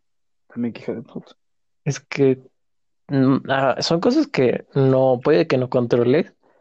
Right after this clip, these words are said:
Speaker 2: porque si es un tic, es por algo, y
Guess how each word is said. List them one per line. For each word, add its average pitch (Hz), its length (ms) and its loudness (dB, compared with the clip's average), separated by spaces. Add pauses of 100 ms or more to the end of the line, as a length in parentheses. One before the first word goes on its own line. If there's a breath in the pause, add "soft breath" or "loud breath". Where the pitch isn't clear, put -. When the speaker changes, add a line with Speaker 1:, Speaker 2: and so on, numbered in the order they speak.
(560 soft breath)
Speaker 2:
porque 127 540 0
si 113 140 -4
es 113 120 -4
un 113 160 -4
tic, 113 340 0
es 123 140 -6
por 113 240 -2
algo, 120 420 2 (1600 soft breath)
y 117 1080 2